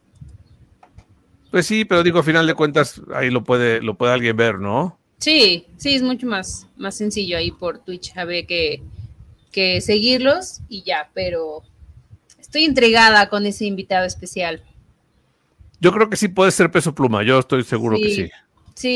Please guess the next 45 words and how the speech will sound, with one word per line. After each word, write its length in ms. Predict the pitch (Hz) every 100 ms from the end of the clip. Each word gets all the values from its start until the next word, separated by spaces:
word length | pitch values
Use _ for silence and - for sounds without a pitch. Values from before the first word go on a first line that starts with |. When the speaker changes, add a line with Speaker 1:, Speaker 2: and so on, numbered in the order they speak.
| 240 240
Speaker 2:
Sí, 80 | 233
también 320 | 226 226 240
estoy 220 | 262 247
pensando 400 | 226 208 202 208 202
que 60 |
eso, 180 | 208 196
porque, 640 | - 175 - 180 170 165 165 _ -
pues 160 | - 175
te 80 | 190
digo, 340 | 214 208 175 - _ -
eh, 240 | 190 185
también 360 | - 180 185 190
Nicky 280 | 185 - 170
Jam 220 | 170 170
que 80 | 170
está 220 | 175 180
ahí, 380 | 175 240 302 302 _ _ _ _ _ _ _ -
no 140 | 247
sé, 340 | - 214 208 - - - -
podría 340 | 202 202 196
ser. 300 | 196 170 - - - - - - -
Un, 260 | 226 247 262
un 180 | 294 330
mes 220 | 330 -
antes 320 | 254 226 202
van 180 | 190 196
a 60 | 190
develar 380 | 175 170 160 -
esto. 240 | - - _ _ _ _ _ _ _ _ - - -
Speaker 1:
Sí, 220 | - 180
por 160 | 170 151
ahí 200 | 147 156
así 300 | 143 143 139
yo 140 | 135
creo 240 | - 120 110
que 200 | 113 101
lo 80 | 98
van 120 | 101
a 40 |
decir 260 | 95 - 95
y 80 | 90
ya. 240 | 90 85
Todo 220 | - 117
el 40 | 113
mundo, 340 | 123 113 107